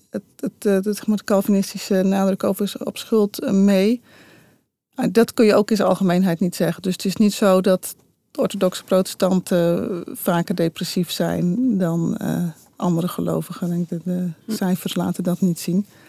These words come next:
Speaker 1: Maar dat gaat ook weer over een gemiddelde. En dat wil niet zeggen dat in individuele, eh, gevallen of, of bij bepaalde subgroepen dat nog weer anders ligt.
Speaker 2: Ja, want jullie boek richt zich ook op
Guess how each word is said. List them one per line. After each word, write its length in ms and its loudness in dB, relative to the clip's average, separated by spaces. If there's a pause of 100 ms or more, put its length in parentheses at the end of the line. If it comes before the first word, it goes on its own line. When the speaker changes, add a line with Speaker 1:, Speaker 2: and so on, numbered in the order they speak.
(560)
Speaker 1:
Maar 160 4
dat 160 4
gaat 280 2
ook 120 0
weer 120 4
over 160 2
een 60 0
gemiddelde. 480 0
En 120 -6
dat 120 -2
wil 160 0
niet 160 4
zeggen 320 -4
dat 340 -6 (600)
in 180 -2
individuele, 800 0 (880)
eh, 340 -4 (160)
gevallen 640 -2
of, 220 -6
of 240 -14 (100)
bij 200 -2
bepaalde 360 -4
subgroepen 560 -4
dat 200 -4
nog 180 -4
weer 120 -6
anders 320 -6
ligt. 260 -12 (260)
Speaker 2:
Ja, 180 -4 (500)
want 140 -6
jullie 200 2
boek 220 -2
richt 240 -2
zich 240 -4
ook 280 0
op 100 -4